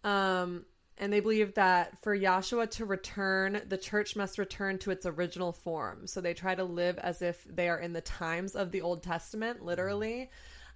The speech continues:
Um, and they try to be as true to the Old Testament as possible. Um, they observe, they observe the Sabbath and the Old Testament dietary laws,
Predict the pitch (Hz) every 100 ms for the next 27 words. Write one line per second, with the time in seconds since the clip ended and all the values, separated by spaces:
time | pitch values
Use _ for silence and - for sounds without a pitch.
0 | - 202 190 185 175 170 - - 185 180
1 | 175 175 170 165 - 180 170 185 170 175
2 | 175 170 - - 175 170 - 170 - 160
3 | 165 160 - 160 156 - 160 - - -
4 | 143 190 190 208 233 247 - - - -
5 | - - 190 180 175 170 147 - - -
6 | - - - - - - - 226 226 196
7 | 202 226 233 220 - - 214 240 226 202
8 | 226 233 220 240 220 - 190 180 196 254
9 | 254 - 202 196 185 190 - 190 - 208
10 | 196 180 - 175 160 165 196 214 220 226
11 | 226 226 233 233